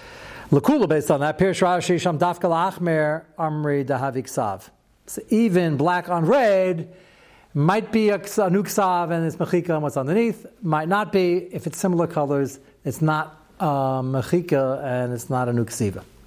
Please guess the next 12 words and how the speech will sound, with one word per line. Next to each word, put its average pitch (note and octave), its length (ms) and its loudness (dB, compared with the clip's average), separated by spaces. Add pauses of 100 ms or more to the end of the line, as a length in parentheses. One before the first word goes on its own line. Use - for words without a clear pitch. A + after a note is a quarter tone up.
(880)
Skip G3+ 220 2
to C4+ 60 -8
the F3 100 4
next F3 200 -2
column E3+ 540 0 (540)
in C#3 320 2
the C3+ 100 4
second C#3+ 340 0
paragraph. A2 340 0
Al C3+ 100 0
kapanim E3 400 0
bar. D#3 320 0